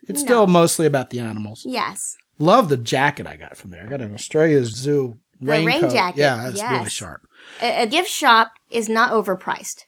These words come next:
Speaker 1: No, it wasn't. That was the pleasant surprise. But, yeah, Gold Coast, I don't think a lot of Americans
Speaker 2: Woohoo!
Speaker 1: go there. They go to Sydney and Melbourne, maybe go to
Speaker 2: Right.
Speaker 1: Ayers Rock, which we haven't done yet.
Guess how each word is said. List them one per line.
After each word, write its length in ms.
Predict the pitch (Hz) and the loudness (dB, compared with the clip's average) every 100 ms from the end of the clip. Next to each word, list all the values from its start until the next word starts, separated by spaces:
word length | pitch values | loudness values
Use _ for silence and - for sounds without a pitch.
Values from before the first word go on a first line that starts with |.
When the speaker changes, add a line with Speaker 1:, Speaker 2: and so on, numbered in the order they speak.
| _ | _
Speaker 1:
No, 320 | 185 285 185 | 0 2 2
it 80 | 151 | 0
wasn't. 360 | 160 175 139 101 | 0 0 -2 -6
That 140 | 151 | -2
was 180 | 180 170 | 0 0
the 180 | 151 139 | -2 -6
pleasant 480 | 131 - 156 147 - | -6 -4 -2 -2 -6
surprise. 580 | 127 127 110 82 - - _ _ - - _ _ | -10 -12 -12 -12 -16 -18 _ _ -20 -20 _ _
But, 280 | 170 147 190 | 2 4 2
yeah, 240 | 185 135 - _ _ _ | -2 -2 -8 _ _ _
Gold 300 | 214 226 247 | 0 0 0
Coast, 520 | - 208 202 202 - - _ _ _ | -2 0 2 0 -4 -12 _ _ _
I 60 | 226 | -2
don't 100 | 320 | 0
think 120 | 339 | 2
a 40 | 254 | 2
lot 160 | 254 | 2
of 80 | 277 | 2
Americans 460 | 226 480 605 622 381 | 2 2 2 2 2
Speaker 2:
Woohoo! 40 | |
Speaker 1:
go 140 | 214 277 | 0 0
there. 300 | 147 90 - _ _ _ _ _ _ _ | -2 -4 -16 _ _ _ _ _ _ _
They 80 | 196 | -2
go 80 | 247 | 0
to 100 | 226 | 0
Sydney 320 | - 202 202 | 2 2 2
and 120 | 180 | 2
Melbourne, 560 | 175 175 175 175 175 170 | 2 2 2 0 0 0
maybe 340 | 170 170 170 | -2 0 -2
go 220 | 160 160 165 | -4 -4 0
to 80 | |
Speaker 2:
Right. 380 | 147 185 190 269 165 | 0 -2 -6 -8 0
Speaker 1:
Ayers 300 | 170 165 156 | 0 2 0
Rock, 320 | 147 156 139 | 0 0 -2
which 100 | - | -4
we 80 | 151 | -2
haven't 240 | 139 127 | -2 -4
done 220 | 123 117 | -6 -6
yet. 240 | 110 113 | -6 -10